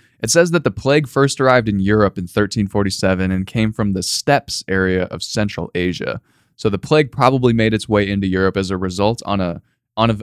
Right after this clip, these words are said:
of an attack on the trading port of Kaffa by the Mongols. So as the Mongols laid siege to the city, the army was destroyed by the plague.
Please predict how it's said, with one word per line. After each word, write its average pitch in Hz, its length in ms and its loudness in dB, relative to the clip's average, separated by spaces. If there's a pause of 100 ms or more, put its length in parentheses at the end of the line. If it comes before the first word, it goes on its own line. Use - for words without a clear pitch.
of 120 140 4
an 120 80 4
attack 123 480 0
on 107 180 0
the 98 80 0
trading 127 460 -2
port 117 320 0
of - 180 -12
Kaffa 117 500 2
by 98 140 4
the 95 100 0
Mongols. 92 720 -2 (260)
So - 160 2
as 117 180 2
the 120 60 2
Mongols 123 520 4
laid 117 240 4
siege 147 400 -2
to 127 100 0
the 113 80 -2
city, 113 340 0
the 98 140 -2
army 117 280 2
was 110 160 -2
destroyed 113 560 0
by 101 120 2
the 85 100 -6
plague. 92 440 -2